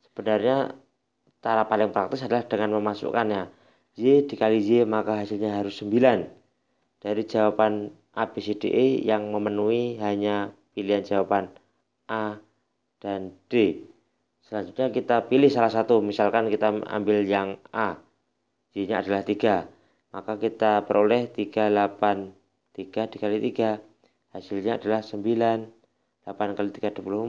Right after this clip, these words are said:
empat. Apakah ini sama? Berbeda. Maka dengan demikian, tiga bukan jawabannya. Jawaban yang memenuhi tentunya sa-, satunya, yaitu tujuh. Sekarang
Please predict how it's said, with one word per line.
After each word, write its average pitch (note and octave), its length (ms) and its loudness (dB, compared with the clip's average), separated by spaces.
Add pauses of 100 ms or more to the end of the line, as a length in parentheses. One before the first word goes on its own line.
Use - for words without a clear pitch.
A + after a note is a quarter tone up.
empat. A2+ 240 0 (400)
Apakah A2 400 -2
ini A#2 160 -4
sama? A#2 320 -2 (880)
Berbeda. A2+ 640 0 (400)
Maka G#2+ 320 -4
dengan G2+ 240 -6
demikian, A2+ 320 -4
tiga A2 320 0
bukan G#2 400 -4
jawabannya. G2+ 640 0
Jawaban F#2+ 400 -4
yang G2 120 -4
memenuhi G#2 440 -2 (160)
tentunya A2+ 320 -2
sa-, A#2+ 320 -2
satunya, B2 560 2 (400)
yaitu F#2 440 -2 (200)
tujuh. G#2 400 -8 (1700)
Sekarang C3 560 -2